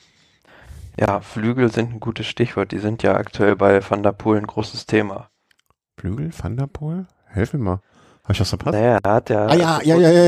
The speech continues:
Speaker 2: ja.
Speaker 1: eine
Speaker 2: Okay, jetzt, äh,
Speaker 1: Kooperation mit einem, äh, Privatjet-Unternehmen, äh, bekannt gegeben und dafür
Speaker 2: Und
Speaker 1: einiges an Kritik auch einstecken müssen. Von daher,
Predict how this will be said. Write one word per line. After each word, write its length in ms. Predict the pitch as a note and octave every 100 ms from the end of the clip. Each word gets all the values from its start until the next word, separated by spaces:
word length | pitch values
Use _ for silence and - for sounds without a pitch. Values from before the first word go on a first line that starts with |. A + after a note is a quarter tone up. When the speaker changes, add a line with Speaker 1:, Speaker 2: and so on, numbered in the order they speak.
| E3+
Speaker 2:
ja. 120 | D3+
Speaker 1:
eine 280 | A#2+ A2+ C#3
Speaker 2:
Okay, 220 | C3 B2
jetzt, 260 | G2+ A2 -
äh, 40 |
Speaker 1:
Kooperation 720 | A#2 B2 B2 A#2 - A#2+ C3 B2+
mit 260 | A#2 -
einem, 340 | A2 G#2+ A2 G#2+
äh, 720 | G2 G2 G2 G2 F#2+ G2 A2+ - _ _
Privatjet-Unternehmen, 2500 | - A#2 A2 G2+ A2 - - - G2+ G2 - - _ _ _ _ _ - G#2+ F#2+ G2 G#2 G#2+ G2 -
äh, 220 | G2 G2
bekannt 380 | F2+ G2+ G#2+ A2+
gegeben 440 | - F2 G2+ G2+ F#2+
und 180 | G2+ G2+
dafür 440 | G2+ - F#2+ G#2 - - - -
Speaker 2:
Und 120 | A2+
Speaker 1:
einiges 280 | A2 A#2+ A2+ - - - -
an 80 | -
Kritik 420 | - A#2 C3 C3
auch 240 | G#2+ G#2+ -
einstecken 720 | - G#2+ A2 - - - G2+
müssen. 460 | G2 G2 G2+ G2
Von 220 | F#2+ - F#2+
daher, 340 | G2 G2 G2+